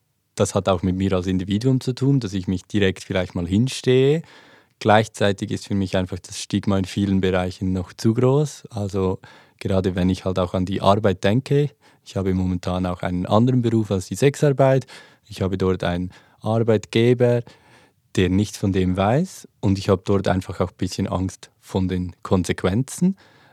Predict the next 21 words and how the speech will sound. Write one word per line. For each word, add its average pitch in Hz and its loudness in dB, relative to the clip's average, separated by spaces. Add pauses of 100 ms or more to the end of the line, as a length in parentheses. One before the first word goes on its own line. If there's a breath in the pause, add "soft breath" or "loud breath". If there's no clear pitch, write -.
(140 soft breath)
Weiter 98 2
habe 98 0
ich 107 -2
andere 98 2
Details 95 0
über 98 -6
mein 92 -2 (220)
Privatleben 95 0
wie 92 -4
Wohnort 92 0 (640 soft breath)
und 95 -4
so 98 -2
weiter 92 2 (260)
in 101 2
diesem 95 -2
Gespräch 95 2
nicht 98 0
erwähnt, 92 2
weil 92 2
ich 92 -4
auch 92 -6